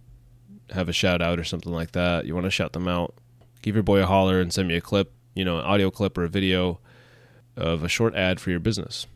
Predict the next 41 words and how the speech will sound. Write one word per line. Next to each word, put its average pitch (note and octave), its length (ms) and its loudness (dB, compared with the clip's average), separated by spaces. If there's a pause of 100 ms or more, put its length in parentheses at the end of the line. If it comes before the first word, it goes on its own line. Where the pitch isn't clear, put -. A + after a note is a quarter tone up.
(300)
And F2 340 -2
honestly, G#2+ 640 0
you G2 140 -2
don't G2+ 160 2
have F#2 140 -2
to - 80 -20
pay G#2 180 0
me. G2+ 360 0 (800)
I F2+ 60 -2
wanna F#2 260 -2
do F#2 160 -2
this F2+ 240 -2
for - 320 -4
free G2 440 2
for F#2 400 0
the E2 280 -2
community, F2+ 640 -2
for - 140 -12
the D#2+ 80 -4
local E2 280 -4
businesses, E2 540 -4
small F#2+ 200 0
businesses E2+ 640 -4 (500)
in D#2+ 160 -4
the - 140 -6
area, D#2+ 400 -2 (140)
especially F#2+ 460 0
if F2+ 120 -4
you're F#2 160 0
veteran F#2 360 0
owned, F#2 400 -2
hit - 200 -6
me F2+ 140 0
up. F2+ 280 0 (560)
I F2 40 -4
definitely F2+ 300 -2
got E2+ 100 0
a F2 60 -2
spot E2 280 -2
for F2+ 160 -2
you. E2+ 220 0